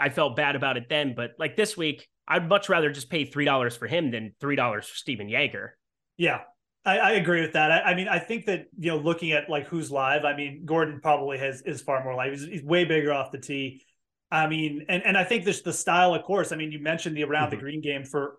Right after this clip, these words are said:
Speaker 2: for Yager is, is so good, but it's not really gonna come into play this week. So, or it's, it's likely not going to. So, yeah. Um, I, you know, leaning distance this week, looking for guys with, uh, good, cheap distance is, is pretty much, you know, the approach I'm taking too.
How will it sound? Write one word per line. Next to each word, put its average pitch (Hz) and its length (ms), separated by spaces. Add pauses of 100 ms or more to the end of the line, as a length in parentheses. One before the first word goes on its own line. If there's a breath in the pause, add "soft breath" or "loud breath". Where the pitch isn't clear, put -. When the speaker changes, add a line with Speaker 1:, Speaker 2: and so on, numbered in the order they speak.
(140)
Speaker 2:
for 147 120
Yager 143 340
is, 139 160
is 151 160
so 151 160
good, 147 240
but 147 80
it's 147 120
not 170 120
really 175 280 (100)
gonna 160 180
come 175 160
into 156 140
play 170 320
this 135 200
week. 127 200
So, 127 300 (440 soft breath)
or 175 120
it's, 165 140
it's 196 220
likely 151 380
not 135 260
going 131 240
to. 123 180
So, 127 200
yeah. 135 260 (600)
Um, 143 380
I, 175 280 (180)
you 175 180
know, 160 140 (120)
leaning 220 380
distance 185 400
this 180 200
week, 170 200
looking 180 240
for 175 140
guys 160 360
with, 147 160 (140)
uh, 147 160
good, 147 220
cheap - 240
distance 139 520
is, 175 400
is 143 180
pretty 147 260
much, - 420 (200)
you 156 100
know, 127 100 (100)
the 151 60
approach 143 300
I'm 127 100
taking 120 280
too. 117 180